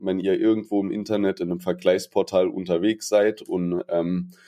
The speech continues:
ihr gebt eure Daten ein, dann kommt ja immer so ein Ergebnis. Dann, äh, stehen da die ersten drei Top-Versicherer, die das Angebot erstellen.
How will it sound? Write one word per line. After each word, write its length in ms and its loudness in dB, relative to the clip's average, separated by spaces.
ihr 120 -2
gebt 220 -2
eure 220 0
Daten 420 4
ein, 280 2
dann 160 0
kommt 240 -4
ja 60 4
immer 320 2
so 180 -2
ein 60 -4
Ergebnis. 760 -4
Dann, 280 2
äh, 200 2
stehen 320 0
da 140 4
die 160 -6
ersten 400 0
drei 380 4
Top-Versicherer, 1160 2
die 320 0
das 220 -2
Angebot 460 2
erstellen. 580 2